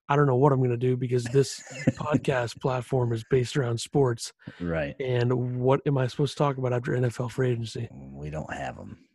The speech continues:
Speaker 1: I have started preparation for the twenty twenty-one or twenty twenty twenty-one season in college
Speaker 2: Oh.
Speaker 1: basketball. So
Speaker 2: There we
Speaker 1: maybe
Speaker 2: go.
Speaker 1: I'll do, like, a super early, like, top twenty-five podcast or something. But
Speaker 2: Oh,
Speaker 1: you never
Speaker 2: yeah.
Speaker 1: know because all the recruiting stuff, there's no in-person recruiting,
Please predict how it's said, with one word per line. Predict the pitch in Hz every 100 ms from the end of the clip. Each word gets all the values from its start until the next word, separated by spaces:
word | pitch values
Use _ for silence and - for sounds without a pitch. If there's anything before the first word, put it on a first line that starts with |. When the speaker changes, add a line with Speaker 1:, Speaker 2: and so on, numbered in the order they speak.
| _
Speaker 1:
I | -
have | 151 202
started | - 214 170
preparation | - 190 160 165 160 165
for | 143
the |
twenty | 135 - 160
twenty-one | 147 - 156 139 139 139 139 151 - _
or | 143 127
twenty | - 185 165
twenty | - 165 147 147 -
twenty-one | - 160 147 139 127
season | - 160 127 123 117 - - -
in | 135
college | 160 156 123
Speaker 2:
Oh. |
Speaker 1:
basketball. | 131 127 123 131 120 113
So | - 127 113 110 110 - _ -
Speaker 2:
There | 180 247
we | 156
Speaker 1:
maybe | 131
Speaker 2:
go. | 139
Speaker 1:
I'll | 135 -
do, |
like, | 135 123
a | 120
super | 127 - 165 147 147 160
early, | 147 139 139
like, | 131 117 117 - _ _ _ -
top | 147 131
twenty-five | - 135 120 147 123 120
podcast | - 120 113 123
or | 120
something. | - 143 139
But | 147
Speaker 2:
Oh, |
Speaker 1:
you | 156
never | 170 170
Speaker 2:
yeah. | 151
Speaker 1:
know | 156
because | 160 151 151 139 - - - - -
all | 151
the | 156
recruiting | 151 147 202 196 160
stuff, | - 147
there's | 147 135
no | 156
in-person | 175 160 160 160 -
recruiting, | 135 - 185 180 175 175